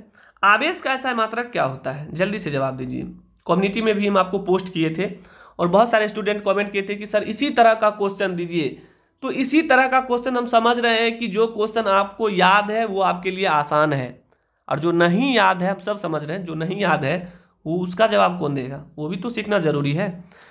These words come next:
आवेश का ऐसा मात्रक क्या है? तो आप लोगों को पता होगा, आवेश का ऐसा मात्रक कूलाम होता है, इसको हम सी से सूचित करते हैं। अड़सठ नंबर क्वेश्चन है, दूरदृष्टि दोष वाला नेत्र साफ साफ देख सकता है। अब पहले ये बताइए,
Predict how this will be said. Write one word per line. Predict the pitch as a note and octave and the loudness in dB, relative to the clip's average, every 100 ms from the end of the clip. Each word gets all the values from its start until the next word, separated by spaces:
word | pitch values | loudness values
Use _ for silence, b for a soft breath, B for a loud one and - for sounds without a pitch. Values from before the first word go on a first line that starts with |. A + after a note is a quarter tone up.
| B | B
आवेश | - E3+ C4+ | 0 2 0
का | C4+ A#3 | 0 0
ऐसा | A#3 A#3 | 0 -2
मात्रक | G#3 G3+ G#3 G3+ | -2 -2 -4 -2
क्या | F#3+ | -4
है? | F3+ E3 | -4 -8
तो | - D3+ | -8 -6
आप | C#3+ | -4
लोगों | D#3+ E3 | -6 -4
को | E3 | -6
पता | F3 G#3 | -2 0
होगा, | G3+ G#3 | 0 -4
आवेश | - C#3 C3+ C#3 | -2 0 0 0
का | C#3+ | 0
ऐसा | C#3 F3+ | 2 2
मात्रक | F#3+ F#3+ A3 B3+ B B B | 2 0 -4 -8 B B B
कूलाम | F#3+ G3 G3+ | 2 6 6
होता | G#3 G#3 | 2 0
है, | A3 A#3 | 0 0
इसको | - F#3 | -2 -4
हम | F#3 | -4
सी | F3+ F#3 | -4 -6
से | F3+ C4+ | -4 -4
सूचित | E4+ C#3+ C#3 - | -6 -10 -10 -6
करते | C3+ - | -8 -6
हैं। | B2+ D3 - _ b b b b b b - | -10 -10 -16 _ b b b b b b -2
अड़सठ | G3+ D4 D4+ | 2 2 2
नंबर | C#4 C#4 | 0 0
क्वेश्चन | A#3+ B3 A#3 | 0 0 2
है, | D#3+ F3 B B B - | 0 -2 B B B -10
दूरदृष्टि | D#3 C4+ E4 A3+ B3 B3 C4+ | 0 2 2 2 -2 -2 0
दोष | G3+ G#3+ G#3+ | 2 2 4
वाला | F#3 F#3+ F#3 | 4 4 2
नेत्र | F3 F#3 A3 | 0 -2 -6
साफ | - F3 F3+ F3+ | -2 0 0 0
साफ | F3 F#3+ E3+ | 0 0 -2
देख | D3 D3 | -6 -4
सकता | C#3+ C3+ C#3 | -8 -6 -6
है। | C3+ C#3+ A#2+ - _ _ _ _ _ _ | -4 -6 -6 -12 _ _ _ _ _ _
अब | - A#3 | -6 0
पहले | B3+ C#4 | 0 2
ये | A#3 B3+ | 0 0
बताइए, | A3+ A3 F#3 C#3 C#3 - | 0 2 2 0 -4 -6